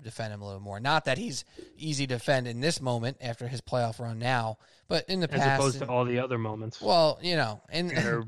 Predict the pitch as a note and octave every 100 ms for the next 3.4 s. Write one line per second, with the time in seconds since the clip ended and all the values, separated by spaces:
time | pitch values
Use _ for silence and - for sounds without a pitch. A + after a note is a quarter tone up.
0 | - - C#3+ C3+ B2 A#2 B2 A#2+ A2+ A2+
1 | A2+ A#2+ A#2+ A#2 A2+ A2 G#3 G3+ G#3+ G#3
2 | E3+ B2+ A2+ - - - E3 B3+ A#3 -
3 | - - -